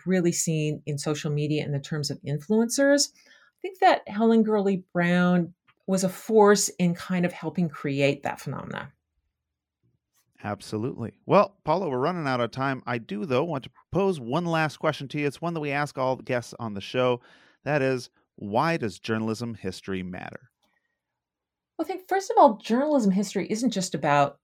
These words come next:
Speaker 1: the past or what happened in the past or who the primary actors were in the past, but it's about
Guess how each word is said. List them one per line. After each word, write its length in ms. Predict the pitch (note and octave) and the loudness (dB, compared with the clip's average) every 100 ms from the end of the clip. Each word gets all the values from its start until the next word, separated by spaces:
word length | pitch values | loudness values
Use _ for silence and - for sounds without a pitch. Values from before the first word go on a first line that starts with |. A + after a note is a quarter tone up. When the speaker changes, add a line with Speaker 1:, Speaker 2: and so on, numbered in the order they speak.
| _ _ _ | _ _ _
Speaker 1:
the 60 | - | -12
past 580 | - D#3+ E3+ F3 F3+ C#3+ | 0 4 6 6 4 -2
or 80 | |
what 140 | C3 B2+ | -4 0
happened 340 | D#3+ F3 E3+ | 2 2 0
in 60 | E3 | -2
the 60 | |
past 440 | C#3+ D#3+ D#3 E3 - | -2 2 4 2 -2
or 200 | A#2+ - | -8 -4
who 100 | D3+ | -4
the 80 | C#3 | -4
primary 540 | - D#3 D#3+ D#3 D3+ | -4 0 2 4 6
actors 360 | D3 F3+ F3 E3+ | 6 4 0 0
were 140 | E3+ | 0
in 100 | E3 | 0
the 60 | E3+ | -2
past, 420 | F#3 E3 E3 - | -2 0 -2 -2
but 100 | D#3 | 0
it's 180 | D3+ D3 | 2 0
about 380 | D3+ D3+ D3 | 2 4 4